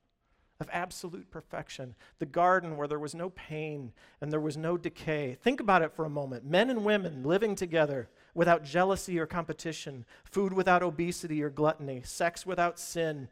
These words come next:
nakedness without shame, life without disease. God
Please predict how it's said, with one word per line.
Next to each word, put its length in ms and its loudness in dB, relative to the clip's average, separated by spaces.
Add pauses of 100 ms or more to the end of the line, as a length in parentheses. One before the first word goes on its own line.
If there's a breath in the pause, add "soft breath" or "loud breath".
(220 soft breath)
nakedness 560 4
without 320 2
shame, 480 -6
life 360 4
without 320 0
disease. 640 -4 (320 loud breath)
God 440 10